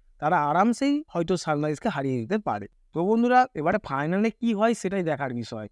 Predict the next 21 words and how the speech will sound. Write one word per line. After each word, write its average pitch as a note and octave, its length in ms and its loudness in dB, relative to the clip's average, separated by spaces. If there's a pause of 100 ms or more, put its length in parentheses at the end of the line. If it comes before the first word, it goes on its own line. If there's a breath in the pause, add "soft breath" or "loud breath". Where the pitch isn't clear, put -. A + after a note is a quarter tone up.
(240)
কারণ A3+ 220 2
সানরাইজও F#3+ 520 0
খুব G#3+ 160 -4
একটা A3 220 0
খারাপ F#3+ 320 0 (100)
টিম F3+ 140 0
নয়। A#2+ 340 -4
আর C#3+ 180 -2 (320)
যেই E3 240 0
টিমের A3 260 2
ক্যাপ্টেন G#3+ 400 2
প্যাট F#3+ 260 0
কামিন্স, A3 340 0
তো G#3+ 80 -2
বুঝতেই F3 380 0
পারছো E3 440 0
ওয়ার্ল্ড D3 240 0
কাপটাও F3 320 0
নিয়ে E3 240 0
গেল, D3 260 0 (200)
আর C3 380 -6